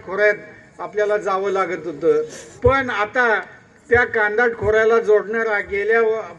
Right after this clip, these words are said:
पंचवार्षिकमध्ये आबांनी एक अठ्ठावीस कोटीचा पूल केला.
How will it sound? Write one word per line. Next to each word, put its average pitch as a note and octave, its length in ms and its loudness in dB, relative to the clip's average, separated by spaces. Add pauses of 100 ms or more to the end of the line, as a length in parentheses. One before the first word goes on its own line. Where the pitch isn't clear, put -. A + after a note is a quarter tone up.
पंचवार्षिकमध्ये G#3+ 960 0
आबांनी G3 380 0
एक G3+ 200 2
अठ्ठावीस G3 520 -2
कोटीचा F3+ 460 -4
पूल D#3 300 0
केला. C3+ 380 2